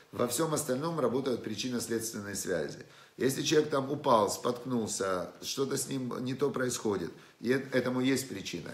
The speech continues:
И причина на в Торе, в хахме. То есть ты должен от обратного, ты всегда можешь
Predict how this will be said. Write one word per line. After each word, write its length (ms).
И 60
причина 520
на 120
в 80
Торе, 400
в 120
хахме. 540
То 120
есть 300
ты 80
должен 400
от 160
обратного, 520
ты 100
всегда 260
можешь 420